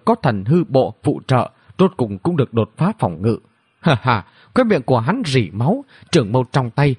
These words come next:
đứng trên lưng Á Long, đối diện cùng với tiểu hầu gia Thần Uy. Tiểu hầu gia Thần Uy sắc mặt tái xám,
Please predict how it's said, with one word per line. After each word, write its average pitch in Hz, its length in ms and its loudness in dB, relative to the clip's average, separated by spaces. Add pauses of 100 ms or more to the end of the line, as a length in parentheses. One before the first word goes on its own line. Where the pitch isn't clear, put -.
(180)
đứng 175 240 0
trên 113 220 0
lưng 110 200 -2
Á 196 240 -2
Long, 170 180 2 (220)
đối 233 180 2
diện 113 180 0
cùng 117 240 0
với 185 120 2
tiểu 107 240 0
hầu 98 220 -2
gia 113 280 -2
Thần 101 260 0
Uy. 127 220 2 (800)
Tiểu 180 140 4
hầu 175 140 4
gia 226 140 2
Thần 127 300 -2
Uy 190 220 2
sắc - 240 -2
mặt 120 120 -4 (100)
tái 180 240 -2
xám, 214 300 0